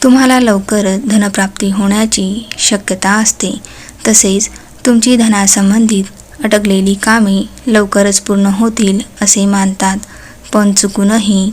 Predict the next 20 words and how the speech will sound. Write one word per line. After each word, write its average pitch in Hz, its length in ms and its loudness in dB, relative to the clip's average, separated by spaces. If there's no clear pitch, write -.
चिमणीच्या 196 520 2
घरट्याला 196 680 0
इजा 247 280 4
पोहोचून 214 540 0
ते 214 500 0
तुटले 208 420 0
तर 190 200 2
ते 262 100 6
अशुभ 214 440 0
मानल्या 190 360 2
जाते. 190 380 -2
दहा, 208 460 0
घरात 240 360 2
अचानकपणे 196 800 0
काळ्या 202 280 2
मुंग्या 196 340 2
दिसणे. 214 460 0
जर 240 260 4
तुमच्या 202 360 0
घरात 208 400 0